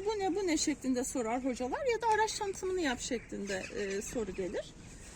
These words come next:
Şimdi başlayalım gelecek sorulara göre. E, sigorta kutusu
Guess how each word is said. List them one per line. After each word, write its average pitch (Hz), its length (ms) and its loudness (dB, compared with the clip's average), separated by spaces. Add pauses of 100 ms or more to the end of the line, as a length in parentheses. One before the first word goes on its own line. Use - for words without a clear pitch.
(120)
Şimdi 480 200 -10
başlayalım 302 600 -2
gelecek 240 380 -2
sorulara 226 460 -2
göre. 190 320 -4 (1080)
E, 320 160 -2
sigorta 440 500 0
kutusu - 540 -6